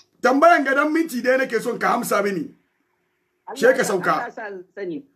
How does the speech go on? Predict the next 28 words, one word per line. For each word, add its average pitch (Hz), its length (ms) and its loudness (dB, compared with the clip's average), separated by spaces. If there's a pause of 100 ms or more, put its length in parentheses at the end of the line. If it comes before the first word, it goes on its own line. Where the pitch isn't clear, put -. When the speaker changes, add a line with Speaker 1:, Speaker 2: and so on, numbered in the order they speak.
(140)
Speaker 1:
Wai 330 300 6
wani 370 260 6
ya 370 240 6
ce, 359 80 4
Speaker 2:
Allah 277 240 2
sa - 80 -10
in 147 80 -12
sani. 135 240 -12 (180)
Speaker 1:
maulidi 269 800 4
ya 285 160 4
fi 277 400 2
ran-, 269 400 0
ranan 277 400 0
daren 277 260 2
Lailatul 220 460 0
Qadr. 190 240 -2
Ka 320 240 6
yarda 294 80 0
da 269 80 0
wanga 233 180 -6
magana 226 300 -4
ko 247 160 0
ba 214 80 0
ka 196 80 -6
yarda 190 160 -6
da - 20 -6
shi 160 140 -10
ba? - 220 -12